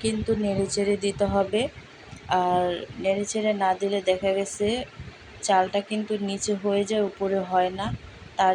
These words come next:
জন্য কিন্তু আমি বারবার নেড়ে চেড়ে দিচ্ছি, যাতে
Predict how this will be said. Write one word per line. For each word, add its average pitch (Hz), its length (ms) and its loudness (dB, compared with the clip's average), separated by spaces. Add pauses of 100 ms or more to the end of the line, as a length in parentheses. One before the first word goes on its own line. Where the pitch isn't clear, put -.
জন্য 202 180 -2 (140)
কিন্তু 214 300 -4
আমি 208 140 -2 (120)
বারবার 180 340 2 (120)
নেড়ে 180 320 -2
চেড়ে 190 220 -2
দিচ্ছি, 185 440 -2 (1000)
যাতে 190 380 2